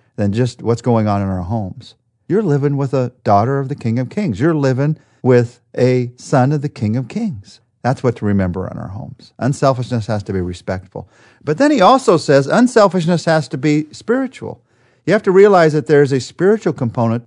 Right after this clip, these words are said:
to what's happening in every home. And here he says, "Husbands, be respectful to your wives and recognize if you do that, your prayers will not be hindered. But if not,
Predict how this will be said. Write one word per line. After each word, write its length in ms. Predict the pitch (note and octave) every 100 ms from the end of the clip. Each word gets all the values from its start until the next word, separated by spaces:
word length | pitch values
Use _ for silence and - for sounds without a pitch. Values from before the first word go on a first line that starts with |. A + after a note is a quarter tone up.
| _
to 80 | C3
what's 180 | A#2 -
happening 420 | C#3+ D#3 C3+ A#2
in 100 | G#2+
every 220 | G2 A2
home. 320 | A#2 D#3+ G2+ - _ _ _
And 180 | - B2+
here 200 | A#2+ B3
he 100 | G#3+
says, 380 | D#3+ G3+ F3 C3
"Husbands, 540 | D3+ G#3+ A3 B3 A#3+ _ _ _ _ -
be 120 | F3+
respectful 500 | G#3 - F#3 F3+ B2
to 160 | C3
your 140 | A#2 G2
wives 340 | F2+ F2+ A#2+ - _ -
and 120 | B2+
recognize 720 | G3+ A#3+ F#3 D3+ D3 C#3+ - -
if 140 | -
you 80 | G#3+
do 200 | F3+ C4
that, 260 | E3 C#3 A3+ _ -
your 240 | F3+ A3
prayers 480 | A3 - A3+ G#3+ D3
will 160 | C3
not 300 | B2 A#2 G2+
be 120 | - F#2+
hindered. 440 | G2+ F2+ - -
But 140 | D#3+
if 80 | F#3
not, 360 | E3 A#3+ C4